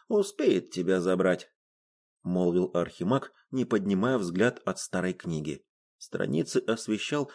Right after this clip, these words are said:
крошечный блуждающий огонёк. «Скоро ли?» спросил я,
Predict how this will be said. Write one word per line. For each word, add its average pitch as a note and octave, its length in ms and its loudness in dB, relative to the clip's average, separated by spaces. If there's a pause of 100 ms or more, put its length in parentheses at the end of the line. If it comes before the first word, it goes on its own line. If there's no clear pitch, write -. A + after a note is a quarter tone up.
крошечный - 560 -4
блуждающий F2+ 760 0
огонёк. E2+ 600 -6 (720)
«Скоро - 580 2
ли?» D2+ 320 -2 (760)
спросил E2 600 -4
я, A2 320 -2